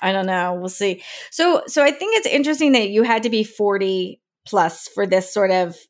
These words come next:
new path to open up. What were you doing before that? What were you, what was your, what were you do-, like, I know you went to, you went to business school, you said.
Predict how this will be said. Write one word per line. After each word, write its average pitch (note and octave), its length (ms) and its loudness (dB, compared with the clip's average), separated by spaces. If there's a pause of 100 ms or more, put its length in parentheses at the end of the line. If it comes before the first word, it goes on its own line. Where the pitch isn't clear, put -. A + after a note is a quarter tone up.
new G#3+ 260 2
path F#3+ 480 0
to - 180 -4
open F#3+ 240 0
up. F3+ 220 0
What A#3+ 260 2
were D#4 100 0
you D4 200 2
doing C4 240 4
before A3+ 420 2
that? C#3+ 360 0
What A3+ 200 0
were C4 100 4
you, A#3 240 -2
what A3+ 360 -2
was A#3 160 0
your, A3+ 140 -6 (180)
what A#3+ 280 -2
were C4 60 0
you B3 160 -2
do-, A3 160 -6
like, A3+ 140 2
I A3 60 4
know A#3 180 4
you B3+ 160 2
went A#3+ 160 -2
to, B3 80 -4 (460)
you G#3+ 80 0
went A#3 100 4
to C4+ 60 0
business A#3 300 4
school, G#3+ 240 2
you G3 160 2
said. F#3+ 440 2